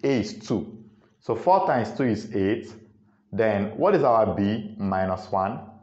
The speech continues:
Minus two times minus one is what? Plus two. Then plus C.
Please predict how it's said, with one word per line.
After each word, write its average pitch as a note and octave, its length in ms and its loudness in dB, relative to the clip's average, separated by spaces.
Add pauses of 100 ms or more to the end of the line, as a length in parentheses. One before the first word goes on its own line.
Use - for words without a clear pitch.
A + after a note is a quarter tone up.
(100)
Minus C#3+ 560 0
two A#3 380 2
times B2 220 -2
minus A2 280 0
one B2 140 2
is F#2 100 -2
what? F2+ 360 -2
Plus F#2+ 480 -2
two. - 400 -4 (200)
Then G2 320 -2
plus F2+ 260 -2
C. G2 460 -4